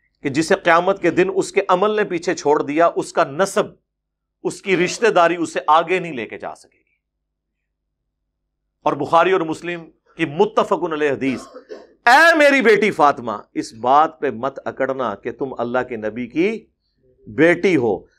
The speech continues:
अगर अल्लाह ने तुम्हें पकड़ लिया तो मैं अल्लाह के हुजूर तुम्हारे कुछ काम नहीं आऊंगा।"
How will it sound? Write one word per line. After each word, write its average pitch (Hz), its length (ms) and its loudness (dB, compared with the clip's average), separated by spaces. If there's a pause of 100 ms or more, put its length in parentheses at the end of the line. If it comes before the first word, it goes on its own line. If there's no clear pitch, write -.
(220)
अगर 175 300 6
अल्लाह 208 520 4
ने 196 120 0
तुम्हें 175 240 -2
पकड़ 156 260 -2
लिया 160 280 2
तो 170 160 -6
मैं 151 260 0
अल्लाह 151 400 0
के 151 140 -8
हुजूर 135 520 -2 (640)
तुम्हारे 147 360 4
कुछ 160 240 -6
काम 131 300 0
नहीं 131 220 -8
आऊंगा।" 101 380 -8